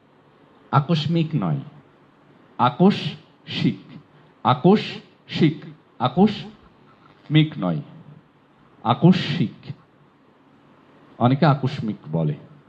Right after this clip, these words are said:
হবে না আকস্মিক। নৃত্য এবং নিত্য দুটি, দুটি শব্দ,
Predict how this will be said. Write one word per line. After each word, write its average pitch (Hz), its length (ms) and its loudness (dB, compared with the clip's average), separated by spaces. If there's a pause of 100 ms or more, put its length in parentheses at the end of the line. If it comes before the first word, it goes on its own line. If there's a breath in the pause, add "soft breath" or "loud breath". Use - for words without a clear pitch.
(180)
হবে 92 200 -2
না 131 140 0
আকস্মিক। 104 520 -6 (960 soft breath)
নৃত্য 180 580 2 (100)
এবং 165 240 2
নিত্য 151 480 0
দুটি, 170 300 0
দুটি 151 260 2
শব্দ, 143 340 -4